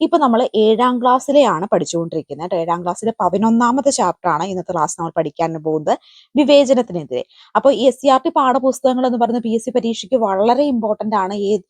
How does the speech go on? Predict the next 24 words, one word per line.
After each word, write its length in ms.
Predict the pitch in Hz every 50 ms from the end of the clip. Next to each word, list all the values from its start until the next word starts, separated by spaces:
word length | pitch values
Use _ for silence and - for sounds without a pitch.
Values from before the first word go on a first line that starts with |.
| _ _ _ _ _ -
അഞ്ച് 320 | 139 127 180 220 226 220
മുതൽ 140 | 262 254 240
പത്താം 320 | 240 233 - - 208 202 202
ക്ലാസ് 240 | 202 208 214 - 262
വരെയുള്ള 260 | 247 226 220 220 226
പാഠപുസ്തകം 680 | 226 - 185 190 190 202 202 196 202 - - 214 233 214
നിർബന്ധമായിട്ട് 640 | 214 190 180 175 220 233 254 277 254 233 214 185 202
നമ്മൾ 220 | 202 190 190 196
പഠിച്ചിട്ടുണ്ട്. 480 | 185 190 165 156 - 175 160 160 175 185
നൂറ് 140 | 196 202 226
മാർക്കിന്റെ 340 | 233 226 208 - 226 233
ചോദ്യത്തിന് 480 | 226 - - 214 208 185 - 208 214 269 370 _ - - - _ - 196
എങ്ങനെ 260 | 202 240 277 302 330
പോയാലും 320 | 302 254 240 233 233 233
ഒരു 60 | 220
നാൽപത് 420 | 220 220 202 202 208 - - 294 302
മാർക്കിൽ 360 | 269 240 208 196 - 202 208
എസ് 140 | 196 - -
സി 60 | 214
ആർ 120 | 208 208 -
ടി 40 | 226
പാഠപുസ്തകത്തിനെ 720 | 185 214 196 190 190 170 180 214 - - 208 175 202 220
ബേസ് 300 | 196 202 202 202 214 -
ചെയ്തുകൊണ്ടാണ് 640 | - 247 214 175 208 202 196 185 180 175 170 190